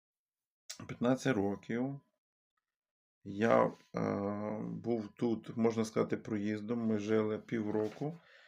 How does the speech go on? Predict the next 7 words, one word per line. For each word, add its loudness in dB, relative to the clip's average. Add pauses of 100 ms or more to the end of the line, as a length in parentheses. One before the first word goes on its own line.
(220)
в -20
цьому 0
селі, 0
в 0
моїй 0
бабусі, -4
і 0